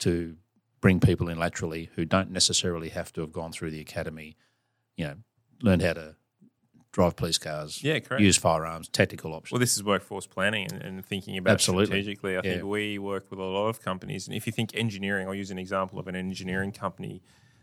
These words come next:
Speaker 2: that we have worked with, is that, that, that, that engineers are hard to come by, and in the
Speaker 1: Mm.
Speaker 2: defence world, they're, um, they're almost inbred in a way where one, they go from one company to another company
Speaker 1: Mm.
Speaker 2: to another company and back, and whoever's paying the most. And,
Speaker 1: Yeah.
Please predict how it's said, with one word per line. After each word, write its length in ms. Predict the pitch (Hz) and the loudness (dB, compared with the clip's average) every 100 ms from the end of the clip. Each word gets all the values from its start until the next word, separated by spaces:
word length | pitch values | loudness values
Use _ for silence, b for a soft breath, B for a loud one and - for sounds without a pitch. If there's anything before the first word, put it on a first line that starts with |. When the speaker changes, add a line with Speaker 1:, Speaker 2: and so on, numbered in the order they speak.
| - | -2
Speaker 2:
that 160 | 90 | 0
we 300 | - 95 92 | 2 0 0
have 220 | 92 92 95 | 0 0 -2
worked 280 | 95 101 | -6 -6
with, 400 | 98 92 92 87 - | -4 -2 -4 -8 -12
is 300 | 98 95 90 | -10 -8 -6
that, 280 | 95 92 - | -6 -6 -4
that, 160 | - - | -2 4
that, 180 | 123 101 | 6 8
that 180 | 120 - | 6 6
engineers 520 | 120 120 110 151 117 | 6 6 6 6 8
are 200 | 101 101 | 8 8
hard 260 | 104 113 110 | 8 6 6
to 160 | 113 107 _ _ - | -2 -14 _ _ 2
come 220 | 117 127 | 4 6
by, 240 | 107 95 | 8 8
and 140 | 98 98 | 6 2
in 140 | 98 | -2
the 60 | 95 | 0
Speaker 1:
Mm. 60 | |
Speaker 2:
defence 460 | 92 80 107 117 - | 0 2 2 2 2
world, 300 | 104 98 95 | 2 2 0
they're, 340 | 101 98 98 98 b b b b | 0 0 -2 -6 b b b b
um, 380 | - 95 95 95 _ - | -4 -4 -6 -14 _ -6
they're 180 | 101 104 | -2 -2
almost 500 | 107 101 95 - - | -2 -4 -4 -8 -2
inbred 440 | 117 120 104 98 | 2 6 8 8
in 100 | 101 | 4
a 80 | 95 | 6
way 240 | 98 104 | 8 8
where 220 | 104 101 | 8 6
one, 320 | 101 107 110 101 | 6 6 6 4
they 120 | 104 | 4
go 140 | 107 | 4
from 280 | 104 101 104 | 0 -2 4
one 320 | 107 107 110 | 6 6 4
company 420 | 101 107 104 104 104 | 0 2 4 2 2
to 140 | 110 | 4
another 240 | 104 107 | 6 6
company 320 | 107 110 90 90 | 4 2 4 4
Speaker 1:
Mm. 60 | |
Speaker 2:
to 60 | 92 | 2
another 180 | 104 104 | -2 -2
company 300 | 110 104 104 | 0 0 0
and 100 | 101 | 2
back, 220 | 104 104 | 6 6
and 80 | 101 | 4
whoever's 320 | 104 101 98 | -2 0 -2
paying 300 | - 107 98 | 0 2 2
the 60 | 95 | 0
most. 360 | 98 101 107 101 | 0 0 -2 -4
And, 120 | 98 | 6
Speaker 1:
Yeah. 160 | 90 | 8